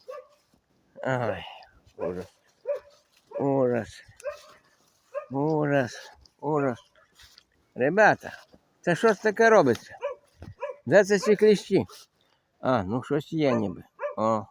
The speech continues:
Ой, да. Один он до. Ось він.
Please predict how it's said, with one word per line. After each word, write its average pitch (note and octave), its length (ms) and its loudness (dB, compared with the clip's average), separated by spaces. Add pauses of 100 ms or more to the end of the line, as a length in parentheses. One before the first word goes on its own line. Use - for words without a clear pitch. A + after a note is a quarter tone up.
(2500)
Ой, A#3 300 -6
да. C3+ 320 -2 (360)
Один B2 340 -2
он G#2+ 220 -2
до. F#2 140 -12 (960)
Ось G2 280 -6
він. F2 180 -14